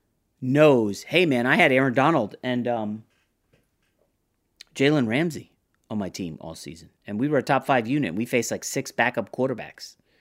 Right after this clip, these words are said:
Um, you know, he captured lightning in a bottle with that defense. What's it gonna look like when you don't have Aaron Donald and Jalen Ramsey? Now, they do have a Bosa brother, and you could argue they have Derwin James, but,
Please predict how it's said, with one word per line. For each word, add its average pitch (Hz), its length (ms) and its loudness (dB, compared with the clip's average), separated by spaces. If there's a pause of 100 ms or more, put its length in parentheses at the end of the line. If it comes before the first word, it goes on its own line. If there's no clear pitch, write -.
(880)
Um, 90 840 -14
you - 380 -8
know, 101 160 -4
he 156 560 -6
captured 156 540 2
lightning 131 360 2
in 127 60 0
a 120 60 0
bottle 107 480 0 (500)
with 120 140 -4
that 113 120 0
defense. - 500 -4 (380)
What's 135 360 4
it 185 40 6
gonna 170 200 4
look 196 200 4
like 131 280 2
when 131 100 2
you 135 80 2
don't 190 280 8
have 143 120 6
Aaron 123 220 4
Donald 120 320 0
and 127 120 2
Jalen 139 240 4
Ramsey? 190 420 4 (160)
Now, 127 120 2
they 135 160 4
do 170 200 8
have 196 100 8
a 196 80 6
Bosa 165 340 6
brother, 107 380 -2 (520)
and 131 380 0
you 131 240 -4
could 202 400 8
argue 156 380 6
they 139 160 6
have 139 180 4
Derwin 127 380 2
James, 123 340 2
but, 110 300 -4